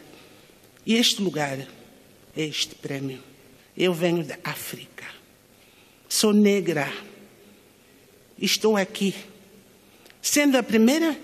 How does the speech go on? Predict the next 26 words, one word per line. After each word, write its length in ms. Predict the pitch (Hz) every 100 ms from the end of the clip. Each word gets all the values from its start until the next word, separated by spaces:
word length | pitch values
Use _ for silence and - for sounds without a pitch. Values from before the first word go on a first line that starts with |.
| -
negra 520 | 202 226 190 156 135 - - - - - -
a 80 | 165
receber 640 | 170 - 175 143 165 165 - - - -
tão 300 | 185 165 147
alto 280 | 135 123 - -
prémio. 440 | - 127 120 110 - - _ _ _ - _
Sou 240 | - 233
originária 560 | 220 196 185 190 190 175
da 120 | 165
África, 340 | 170 160 156
sim. 480 | 156 - 196 196 175 151 - - - - - - - -
E 120 | 262
não 160 | 269 262
posso 360 | 262 277 - 214
ter 200 | 233 196
vergonha 420 | 190 190 180 170
disso. 500 | 147 180 - - 147 - - - -
Sou 240 | - - 269
negra, 360 | 254 240 214
sim. 420 | 185 - 262 214 180
E 100 | 220
depois? 640 | 208 233 196 - - - - - -
Qual 140 | - 226
é 40 |
o 40 | 226
problema? 420 | 202 190 139